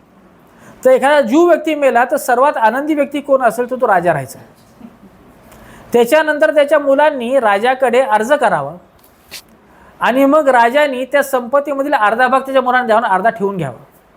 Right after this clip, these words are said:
हे का? कारण की तो व्यक्ती ख्रिश्चन नाही आहे, तो व्यक्ती ज्यू आहे. <clears throat> तोच व्यक्ती समजा ख्रिश्चन झाला,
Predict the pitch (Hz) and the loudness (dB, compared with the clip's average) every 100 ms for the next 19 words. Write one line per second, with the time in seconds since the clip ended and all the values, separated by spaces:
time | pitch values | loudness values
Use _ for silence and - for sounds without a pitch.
0 | _ _ _ _ _ _ - - - - | _ _ _ _ _ _ -20 -20 -20 -20
1 | - - - - - - - - - - | -20 -20 -20 -20 -20 -20 -20 -20 -20 -20
2 | - 151 - 311 320 330 311 294 339 - | -20 -20 -4 -2 2 4 4 2 -4 -16
3 | _ _ 269 285 302 339 349 311 302 349 | _ _ 0 2 0 -2 0 0 -2 -4
4 | 311 269 - 311 285 254 220 254 233 254 | -4 -4 -2 -2 -4 -6 -4 -2 -2 -4
5 | 196 220 165 123 - _ _ _ _ _ | -2 0 0 -2 -14 _ _ _ _ _
6 | _ _ - - - - - 262 - 269 | _ _ -20 -20 -14 -4 -2 -2 -2 0
7 | 330 311 294 311 294 294 302 302 339 370 | 2 0 -2 -2 -2 -2 -2 -2 0 0
8 | 381 220 165 170 | 0 0 -2 -6